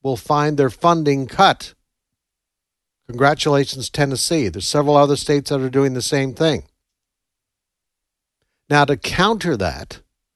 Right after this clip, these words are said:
there is an organization out there right now that the seventeen seventy-six pac that's also fighting this teaching of critical race theory, this Marxist doctrine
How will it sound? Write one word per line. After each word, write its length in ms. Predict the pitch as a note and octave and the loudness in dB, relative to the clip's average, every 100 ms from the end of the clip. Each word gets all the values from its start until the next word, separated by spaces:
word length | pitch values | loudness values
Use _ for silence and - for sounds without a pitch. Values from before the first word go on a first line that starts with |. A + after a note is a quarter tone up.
| _ _ _ _ _ | _ _ _ _ _
there 180 | C#3+ D#3 | 4 6
is 160 | D3 | 4
an 80 | C#3+ | 2
organization 840 | C#3+ D#3+ D3+ C#3+ C3 C#3+ C3+ C#3 | 2 4 4 2 2 0 0 -2
out 180 | B2+ B2 | -2 0
there 200 | C3+ B2+ | 4 4
right 260 | B2+ B2 A#2 | 4 2 0
now 300 | A2+ A#2 C#3 | -2 0 -2
that 360 | A#2+ A#2+ - | -2 -4 -4
the 260 | - C#3 A#2+ | -10 -6 -4
seventeen 560 | - C#3+ C#3 C3 B2 A2 | 0 0 0 -4 -4 -6
seventy-six 1040 | - - - - C#3 A#2+ A2+ - F3+ - | -6 -8 -8 -2 -2 0 -4 -4 -6 -8
pac 540 | - D3 B2+ - - _ _ _ _ _ _ _ _ | -4 2 2 0 -12 _ _ _ _ _ _ _ _
that's 200 | C#3 - | -2 0
also 580 | - E3+ F#3 - F3+ B2+ | 0 4 4 2 0 0
fighting 480 | - C#3 C3 B2 A#2+ | 0 0 0 -2 -4
this 260 | A#2+ - | -4 -6
teaching 480 | - - D#3 - C3 | -8 -6 -6 -6 -4
of 140 | G#2 | -6
critical 420 | - E3+ D3+ B2+ A#2 | -2 -2 -2 -4 0
race 320 | C#3 C#3 - | 0 0 -4
theory, 240 | B2 A2+ | -2 0
this 300 | A#2 B2 - | -2 -4 -4
Marxist 600 | A#2 C3 D#3 - C#3 A2+ | -2 0 0 -2 -8 -2
doctrine 600 | C3 C#3 - - F2+ G#2 | 2 2 2 -8 -8 -10